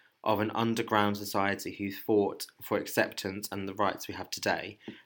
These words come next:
I want to say a huge thank you to everyone who has supported us. To-, together we can tell this story and the important message that it deserves. Um, and they have the support of Stonewall U K,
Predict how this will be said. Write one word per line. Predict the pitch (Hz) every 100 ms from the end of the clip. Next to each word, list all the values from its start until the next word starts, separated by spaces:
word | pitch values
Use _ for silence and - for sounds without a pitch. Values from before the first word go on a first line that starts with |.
| -
I | 113
want | 110 107
to |
say | - 110
a |
huge | 104 151 151
thank | 127 110 -
you | 107
to | -
everyone | 107 104 104
who | 101
has | 101
supported | - - 101 98 -
us. | 85 -
To-, | - - _ _ _ -
together | - 131 127
we | 113 117
can | 113 117
tell | 113 117 113
this | 107 104
story | - 101 98 92 92
and | 95
the | 98
important | 98 - 104 104 101 82
message | 98 - 90
that | - 82 -
it | 92
deserves. | 101 98 110 78 80 - - - - - - _ _ -
Um, | 117 113 110 110 110 _ _ _ _ -
and | 110 107 107 104 -
they | 117 113
have | 107 113 -
the |
support | 107 - - 117 107 90
of | 101
Stonewall | - 110 98 95
U | 87 90
K, | - 120 147 151 151 151 156